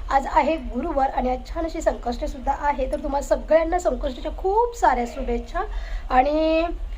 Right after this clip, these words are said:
आज तुमच्या दादांनीच देवबाप्पांची छान मस्त अशी आंघोळ वगैरे घातलेली आहे आणि देवपूजा वगैरे छान मस्त त्यांनीच केलेली आहे. तर, अ, जसं की मी कालच्या ब्लॉगमध्ये तुम्हाला सांगितलेलं की मी उद्या मठात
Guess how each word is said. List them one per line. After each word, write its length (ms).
आज 240
तुमच्या 400
दादांनीच 440
देवबाप्पांची 480
छान 240
मस्त 220
अशी 140
आंघोळ 280
वगैरे 240
घातलेली 460
आहे 500
आणि 180
देवपूजा 500
वगैरे 280
छान 100
मस्त 280
त्यांनीच 400
केलेली 440
आहे. 680
तर, 160
अ, 400
जसं 220
की 60
मी 80
कालच्या 300
ब्लॉगमध्ये 480
तुम्हाला 260
सांगितलेलं 500
की 100
मी 80
उद्या 200
मठात 340